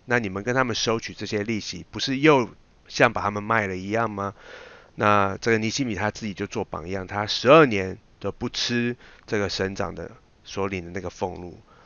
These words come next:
啊，反而他还供给很多的人他们的这个吃喝啊，所以他自己做了榜样，他不向人索取利息，甚至他还把他自己所有的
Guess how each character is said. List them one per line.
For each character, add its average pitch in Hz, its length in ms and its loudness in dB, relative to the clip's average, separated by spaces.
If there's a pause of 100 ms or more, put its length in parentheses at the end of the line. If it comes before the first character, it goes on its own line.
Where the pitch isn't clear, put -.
(120)
啊， - 260 -10
反 95 180 0
而 95 120 -2
他 113 160 -2
还 92 260 0 (560)
供 165 280 10
给 85 300 -6 (220)
很 87 200 -10
多 104 180 0
的 92 220 -4
人 92 380 -6 (180)
他 101 140 -4
们 92 140 -6
的 90 260 -8 (100)
这 107 120 -8
个 90 100 -8
吃 - 260 -8
喝 87 280 -6 (340)
啊， 92 160 -12
所 - 140 -6
以 - 20 -4
他 98 140 -2
自 - 120 -10
己 107 100 -6
做 107 180 0
了 95 80 0
榜 85 260 -8
样， 92 300 -6
他 104 120 -6
不 101 140 -12
向 110 240 2
人 95 140 -4
索 101 200 -6
取 95 140 -8
利 104 180 -4
息， 87 360 -8 (240)
甚 110 200 -4
至 95 160 -10
他 - 160 -8
还 87 160 -4 (140)
把 67 200 -6 (120)
他 92 80 -10
自 101 140 -12
己 92 80 -12
所 110 280 2
有 120 240 6
的 95 240 -2